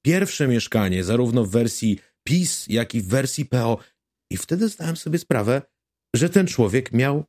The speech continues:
rację. To jest dosłownie szalone. Dokładnie takie same programy, opierające się o te same założenia, przynoszące te same opłakane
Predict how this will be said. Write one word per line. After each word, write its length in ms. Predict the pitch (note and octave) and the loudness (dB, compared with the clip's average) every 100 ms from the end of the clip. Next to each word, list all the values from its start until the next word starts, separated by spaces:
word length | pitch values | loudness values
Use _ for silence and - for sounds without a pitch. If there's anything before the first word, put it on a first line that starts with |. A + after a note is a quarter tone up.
| _ | _
rację. 500 | F3 F#3+ F3+ - E2 - _ | 0 2 -2 -4 -4 -6 _
To 320 | - A2+ D3 - - | 0 0 0 -6 -8
jest 460 | F#2 F#2+ G#2 - - _ - | 0 0 0 -6 -18 _ -4
dosłownie 580 | D#3+ - D#2+ E2 F2+ F#2 _ _ _ | -2 -2 -2 -2 -6 -6 _ _ _
szalone. 560 | - - D3+ E3 G2 D2+ - _ - | -10 -2 0 0 -2 -4 -10 _ -2
Dokładnie 760 | A#2 - G#2+ C3+ F3 - D#3+ | -2 0 0 0 0 -2 -2
takie 400 | D#3+ - D#3 - | -2 -4 -4 -4
same 360 | D3 - A#2+ C3+ | -6 -4 -2 -2
programy, 460 | B2+ B2+ B2 A#2+ G2+ | -2 0 0 0 -2
opierające 520 | G2 B2 C3 D3 C3 | 0 0 0 -2 -6
się 180 | - - | -6 -2
o 100 | D#3 | -2
te 160 | D#3 | 0
same 440 | C#3+ - C3+ D3+ D3+ | -2 -2 -2 0 0
założenia, 600 | D3 C#3 D3+ C3+ A2 F2 - - | 0 0 0 0 0 -2 -6 -12
przynoszące 760 | - C3+ D3 - D#3 D#3 E3 C#3 | -4 0 0 2 0 2 0 0
te 220 | - D#3 | 0 0
same 580 | - - D3 D3 D3 - | -2 -2 0 2 0 0
opłakane 720 | C3+ - B2 C3 C3+ C#3 | 0 0 0 0 0 0